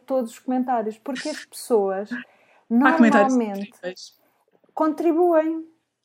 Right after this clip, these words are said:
Speaker 2: Sem
Speaker 1: Pronto,
Speaker 2: dúvida.
Speaker 1: há umas que são super fofinhas, pronto. E depois
Speaker 2: Sim,
Speaker 1: há
Speaker 2: e eu
Speaker 1: pessoas
Speaker 2: também gosto,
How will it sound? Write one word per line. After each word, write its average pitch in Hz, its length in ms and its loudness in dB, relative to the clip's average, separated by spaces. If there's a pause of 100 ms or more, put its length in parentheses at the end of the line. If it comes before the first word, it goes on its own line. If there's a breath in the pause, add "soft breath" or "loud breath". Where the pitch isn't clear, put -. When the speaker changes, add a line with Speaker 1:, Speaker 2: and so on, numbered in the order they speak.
(120)
Speaker 2:
Sem 247 200 6
Speaker 1:
Pronto, 226 100 6
Speaker 2:
dúvida. 208 240 4
Speaker 1:
há 247 100 6
umas 311 180 -2
que - 60 -14
são 320 100 -6
super 302 300 -4
fofinhas, 190 800 -8
pronto. 180 380 -8
E 233 80 -2
depois - 100 -12
Speaker 2:
Sim, 330 160 0
Speaker 1:
há 359 40 6
Speaker 2:
e 311 40 10
eu 262 40 6
Speaker 1:
pessoas 294 200 6
Speaker 2:
também 294 220 6
gosto, 349 280 0